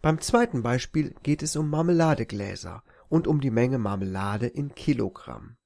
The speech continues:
Umso mehr Gläser, desto mehr Kilogramm Marmelade passen rein.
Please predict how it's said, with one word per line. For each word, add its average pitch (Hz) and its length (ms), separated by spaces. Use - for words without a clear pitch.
Umso 156 260
mehr 135 240
Gläser, 113 720
desto 185 260
mehr 190 220
Kilogramm 165 560
Marmelade 156 560
passen - 420
rein. 78 420